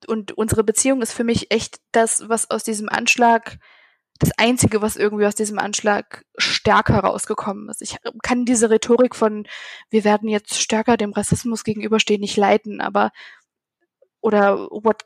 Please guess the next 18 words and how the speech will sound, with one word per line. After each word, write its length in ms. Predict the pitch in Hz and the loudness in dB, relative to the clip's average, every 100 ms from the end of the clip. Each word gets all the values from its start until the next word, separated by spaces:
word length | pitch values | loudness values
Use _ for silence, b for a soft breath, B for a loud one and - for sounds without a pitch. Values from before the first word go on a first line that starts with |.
| - | 0
doesn't 220 | 220 220 | 0 0
kill 180 | - 233 | 0 0
you 120 | 226 | 0
makes 220 | 214 208 | -4 -6
you 80 | 226 | -6
stronger“, 480 | - - 208 233 196 | -4 0 0 2 2
finde 180 | 220 208 | 0 -4
ich 80 | - | -2
auch 120 | - | 0
ganz 200 | 214 - | 0 0
schlimm, 300 | - 208 202 | -2 -2 0
aber 260 | 208 220 - B B B _ _ _ _ - | 2 2 0 B B B _ _ _ _ -10
die 60 | 220 | -4
Beziehung 520 | 220 - 269 302 285 | -2 0 2 2 0
zwischen 280 | - - 226 | -4 -4 0
mir 160 | 262 | 2
und 160 | 262 - | 2 0
Anne 420 | 240 262 269 269 | 0 2 0 -2